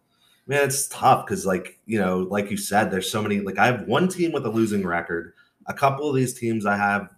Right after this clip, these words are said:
at even six and six, five hundred football, and then I have a bunch of seven and five and eight and fours. And, I,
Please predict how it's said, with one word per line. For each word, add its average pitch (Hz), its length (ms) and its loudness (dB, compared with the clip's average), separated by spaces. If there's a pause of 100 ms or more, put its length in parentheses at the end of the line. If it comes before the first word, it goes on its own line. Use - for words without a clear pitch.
(160)
at 95 220 -6
even 104 340 -4
six - 300 -10
and 101 80 -6
six, 95 260 -8
five 98 240 -4
hundred 101 260 -6
football, 98 540 -6 (240)
and 117 160 -2
then 120 60 2
I 110 80 4
have 101 180 -2
a 92 120 -4 (140)
bunch 135 280 2
of 127 80 -2
seven 107 320 -2
and 98 120 -4
five 98 240 0
and 92 120 -4
eight 92 140 -4
and - 100 -18
fours. 120 420 0 (400)
And, 117 140 -4
I, - 80 -6